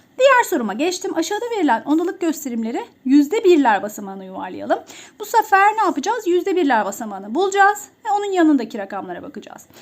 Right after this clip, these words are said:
Şimdi burası onda birlerde, burası yüzde birler, değil mi? Peki yüzde birler basamağına göre yuvarlarken ne yapacağız? Sağındaki rakama bakacağız. Sağındaki rakam burada beşten küçük. Beşten küçükse burası aynen kaldı.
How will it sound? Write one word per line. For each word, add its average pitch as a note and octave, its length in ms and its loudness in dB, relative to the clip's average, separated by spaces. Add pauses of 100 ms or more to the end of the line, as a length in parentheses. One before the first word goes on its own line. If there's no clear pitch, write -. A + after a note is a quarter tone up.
(180)
Şimdi A4 200 -6
burası A#4+ 240 0
onda G#4 240 0
birlerde, C#4+ 400 2
burası A4 300 -6
yüzde C4+ 340 2
birler, F3 320 -8
değil G4+ 100 -14
mi? E4 120 2 (220)
Peki F#4 200 0
yüzde F4 320 2
birler E4+ 320 0
basamağına D#4 440 2
göre B3 200 -2
yuvarlarken D#4+ 640 0
ne F4+ 40 0
yapacağız? E4+ 460 -2 (520)
Sağındaki A4 540 0
rakama C#4 340 2
bakacağız. A3 400 -8
Sağındaki A4 500 -2
rakam E4 340 2
burada C4+ 200 -2
beşten A3 400 -8 (100)
küçük. G4+ 480 -6
Beşten G4 380 0
küçükse - 420 -8 (420)
burası D#4+ 280 -2
aynen B3+ 380 2
kaldı. G#3 400 -2